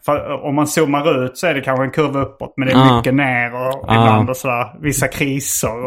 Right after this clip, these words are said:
Speaker 1: och
Speaker 2: Ja, men det är fint att du är så svensk liksom, att du matchar.
Speaker 1: <laughs>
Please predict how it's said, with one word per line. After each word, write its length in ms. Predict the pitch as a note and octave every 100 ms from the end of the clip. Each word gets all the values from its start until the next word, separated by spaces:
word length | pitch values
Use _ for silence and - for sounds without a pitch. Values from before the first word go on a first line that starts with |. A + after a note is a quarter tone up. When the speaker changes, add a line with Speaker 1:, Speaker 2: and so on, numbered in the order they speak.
| -
Speaker 1:
och 80 | -
Speaker 2:
Ja, 240 | A2+ A#2 B2+
men 180 | B2
det 80 | A#2
är 60 | D3
fint 280 | - B2 F#2+
att 100 | -
du 100 | F#2+
är 40 |
så 200 | - G2
svensk 460 | - B2 A#2 - -
liksom, 240 | - G#2
att 80 | F#2
du 140 | -
matchar. 580 | - - - B2+ G2+
Speaker 1:
<laughs> 40 | C3+